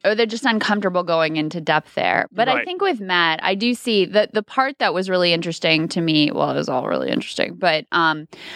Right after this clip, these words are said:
Speaker 1: when he was talking about how much he loved covering the financial
Speaker 2: Yes.
Speaker 1: crisis and that he knew nothing about finance before
Speaker 2: Mm-hmm.
Speaker 1: that, was totally disinterested in money, which again, I think gave him that, like,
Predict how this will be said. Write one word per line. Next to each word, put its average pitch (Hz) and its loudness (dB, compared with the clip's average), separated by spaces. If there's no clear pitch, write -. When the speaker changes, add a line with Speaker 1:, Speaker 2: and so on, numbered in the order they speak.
Speaker 1:
when 240 2
he 247 -2
was 247 -4
talking 262 2
about 175 0
how 165 0
much 170 0
he 190 0
loved 156 0
covering 185 2
the 180 -2
financial 156 2
Speaker 2:
Yes. 165 4
Speaker 1:
crisis - -6
and 170 0
that 185 2
he 196 0
knew 185 2
nothing 190 0
about 170 0
finance 139 -2
before 143 0
Speaker 2:
Mm-hmm. 139 0
Speaker 1:
that, 135 0
was 170 0
totally 185 2
disinterested 156 -2
in 135 0
money, 131 0
which 226 2
again, 240 0
I 233 -6
think 190 -6
gave 175 0
him 165 -2
that, 160 0
like, 147 -2